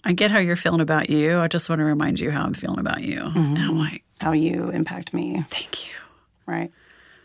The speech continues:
Speaker 1: So, I, you know, that's what believed in means to me. Witnessed, I think, is a
Speaker 2: Mm-hmm.
Speaker 1: powerful word.
Speaker 2: Witnessed.
Speaker 1: They're not
Speaker 2: Exactly.
Speaker 1: scared to look at the messy, but they also don't need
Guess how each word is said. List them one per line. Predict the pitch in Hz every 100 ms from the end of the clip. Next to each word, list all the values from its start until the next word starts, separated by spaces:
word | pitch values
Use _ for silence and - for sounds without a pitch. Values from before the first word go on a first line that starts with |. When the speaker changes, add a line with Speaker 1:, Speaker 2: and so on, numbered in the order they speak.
| -
Speaker 1:
So, | - 160 156 151 85 -
I, | - 165 -
you | - 165
know, | 175
that's | 196 -
what | -
believed | 165 139 151 147
in | - -
means | - - -
to | -
me. | - 64 160 160 _
Witnessed, | 170 180 156 131 - - - - -
I | 175
think, | 160 165
is | -
a |
Speaker 2:
Mm-hmm. | 170 156
Speaker 1:
powerful | - - - -
word. | - - - 165 165
Speaker 2:
Witnessed. | 170 170 - - - - _ 196 -
Speaker 1:
They're | 170
not | 170 -
Speaker 2:
Exactly. | 170
Speaker 1:
scared | 165 170
to | 160
look | 147 160
at | -
the | 180
messy, | 170 170 - 180 180 185 202 - _ _ _ _ _ _ _ _
but | -
they | 160
also | 170 165 170
don't | 160 -
need | 160 160